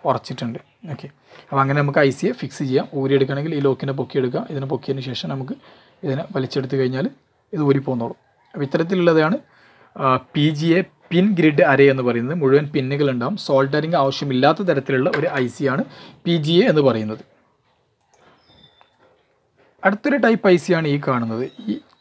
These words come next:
പ്ലാസ്റ്റിക്കൊക്കെ ഉരുക്കി പാർന്നത് പോലെ കാണുന്ന ഇത്. ഇതിന് പറയുന്ന പേര് സി ഒ ബി എന്നാണ്. Chip on board. ബോർഡിൽ തന്നെയുള്ള ഒരു ചിപ്പാണ്. ഇതിനെ നമുക്ക് replace ചെയ്യാനൊന്നും സാധ്യമല്ല. അത് board manufacture ചെയ്യുമ്പോൾ തന്നെ അതിൻ്റെ കൂടെ ഉണ്ടാവുന്നതാണ്.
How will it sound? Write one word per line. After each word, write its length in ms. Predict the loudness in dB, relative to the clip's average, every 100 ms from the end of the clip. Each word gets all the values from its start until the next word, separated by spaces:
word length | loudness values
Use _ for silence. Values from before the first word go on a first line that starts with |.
| _ -14 -10 -8 -6
പ്ലാസ്റ്റിക്കൊക്കെ 560 | 0 2 2 0 0 2 0
ഉരുക്കി 260 | 0 -4 0
പാർന്നത് 300 | 0 2 0 2
പോലെ 140 | 2 2
കാണുന്ന 280 | -2 -2 -6
ഇത്. 80 | -8 -12 _ _ _ _ -6
ഇതിന് 160 | 0 4
പറയുന്ന 300 | 6 6 6 4
പേര് 200 | 4 4 0 _ _ -18
സി 240 | -6 -2 0 -2 -6 0 2
ഒ 20 | 2 0 -2
ബി 100 | -2 -4 -6
എന്നാണ്. 280 | -4 -4 -6 _ -2
Chip 340 | -2 -2 -6 -4 0
on 100 | 2 2 2
board. 220 | 2 0 -10 _ 6
ബോർഡിൽ 300 | 8 8 6 2
തന്നെയുള്ള 340 | 2 2 2 2 0
ഒരു 80 | -4 -6
ചിപ്പാണ്. 500 | -10 -2 0 2 -2 -10 -20 -16 -6
ഇതിനെ 180 | -2 2 4
നമുക്ക് 200 | 2 2 2
replace 420 | 2 4 2 2 2
ചെയ്യാനൊന്നും 400 | 2 4 0 0
സാധ്യമല്ല. 380 | 2 2 2 0 -4
അത് 80 | -2 2
board 180 | 2 4
manufacture 440 | 0 0 -2 -2 -2
ചെയ്യുമ്പോൾ 240 | 0 0
തന്നെ 120 | 0 0
അതിൻ്റെ 160 | 0 0
കൂടെ 140 | 0 2
ഉണ്ടാവുന്നതാണ്. 500 | 2 0 0 -2 -2